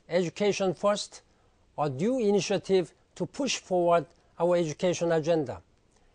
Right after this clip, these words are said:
It was a great success, and I commend the leadership of Madame Irina Bokova, the Director General of unesco.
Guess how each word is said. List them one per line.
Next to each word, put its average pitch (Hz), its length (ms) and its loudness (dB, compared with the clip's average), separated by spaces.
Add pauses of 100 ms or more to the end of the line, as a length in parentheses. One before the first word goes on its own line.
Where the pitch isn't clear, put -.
(220)
It 165 120 -2
was 185 260 2
a 165 80 2
great 202 300 2
success, 233 560 -2 (420)
and 165 140 -2
I 170 100 2
commend 202 460 2
the 190 40 2
leadership 196 500 2
of 185 220 2 (300)
Madame 175 340 2
Irina 202 340 4
Bokova, 160 600 0 (400)
the 151 100 -8
Director 202 400 0
General 185 540 2
of 170 200 0
unesco. 156 640 0